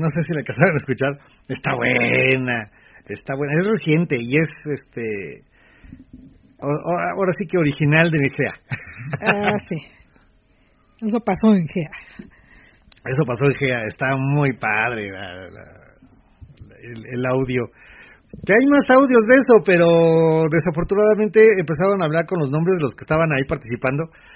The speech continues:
Speaker 1: y no, ya no se pueden poner <laughs>
Speaker 2: <laughs>
Speaker 1: los videos.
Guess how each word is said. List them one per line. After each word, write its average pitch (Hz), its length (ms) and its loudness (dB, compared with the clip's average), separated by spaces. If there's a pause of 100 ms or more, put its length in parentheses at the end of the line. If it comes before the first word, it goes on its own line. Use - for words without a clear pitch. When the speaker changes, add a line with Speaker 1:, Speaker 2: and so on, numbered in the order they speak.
(320)
Speaker 1:
y 135 460 -10
no, 160 340 2
ya 151 120 4
no 151 80 2
se 156 160 2
pueden 160 200 4
poner 139 220 4
<laughs> - 40 2
Speaker 2:
<laughs> 214 360 6
Speaker 1:
los 220 220 6
videos. 185 420 4